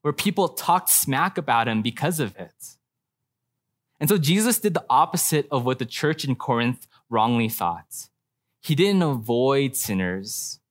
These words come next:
but rather he connected and he engaged with them.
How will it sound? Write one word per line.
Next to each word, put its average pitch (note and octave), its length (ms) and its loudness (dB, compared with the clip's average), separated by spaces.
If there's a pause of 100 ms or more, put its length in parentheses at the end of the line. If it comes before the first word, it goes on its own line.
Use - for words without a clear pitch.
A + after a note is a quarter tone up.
(420)
but A#2 180 -4
rather C#3 680 0 (400)
he C3+ 180 0
connected A2+ 800 0
and G#2+ 160 -4
he A#2 120 -2
engaged G#2+ 600 -2
with F2+ 160 -10
them. E2 300 -10